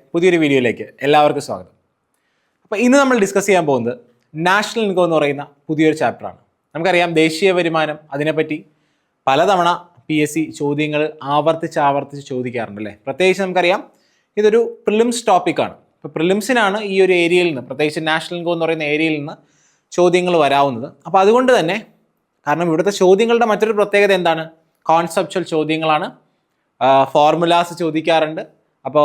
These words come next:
അതുപോലെ തന്നെ പ്രോബ്ലംസ് ചോദിക്കാറുണ്ട്. അപ്പോൾ അങ്ങനത്തെ ചോദ്യങ്ങൾ വരുമ്പോൾ ദേശീയ വരുമാനം ആ ഒരു രീതിയിൽ തന്നെ നമുക്ക് എന്ത് ചെയ്യണം? പഠിക്കേണ്ടതുണ്ട്. അപ്പോൾ എന്താണ് ദേശീയ വരുമാനം? ഈ ഒരു ദേശീയ വരുമാനം കണക്കാക്കുന്നതിൻ്റെ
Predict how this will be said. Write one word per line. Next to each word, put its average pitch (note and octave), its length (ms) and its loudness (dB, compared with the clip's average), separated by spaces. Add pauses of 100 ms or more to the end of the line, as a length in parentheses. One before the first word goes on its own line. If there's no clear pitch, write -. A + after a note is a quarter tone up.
അതുപോലെ D3 300 2
തന്നെ D3 200 -4
പ്രോബ്ലംസ് D#3+ 560 0
ചോദിക്കാറുണ്ട്. D#3 540 -2 (400)
അപ്പോൾ A3 180 0
അങ്ങനത്തെ B3+ 380 0 (100)
ചോദ്യങ്ങൾ A3+ 380 4 (100)
വരുമ്പോൾ G3+ 380 2 (580)
ദേശീയ G3+ 320 2 (100)
വരുമാനം G#3 440 2 (220)
ആ - 20 4 (120)
ഒരു C4 200 0
രീതിയിൽ G3 280 -4
തന്നെ F#3 180 0
നമുക്ക് E3 220 -8
എന്ത് D3 120 -8
ചെയ്യണം? C#3 200 -4 (320)
പഠിക്കേണ്ടതുണ്ട്. A#2+ 760 -4 (720)
അപ്പോൾ D3 120 -2 (100)
എന്താണ് F#3 320 0 (140)
ദേശീയ E3 320 2
വരുമാനം? E3+ 400 -2 (300)
ഈ C#3+ 100 -6
ഒരു D#3 80 0 (120)
ദേശീയ D3 360 2
വരുമാനം E3 440 0
കണക്കാക്കുന്നതിൻ്റെ D#3 720 -2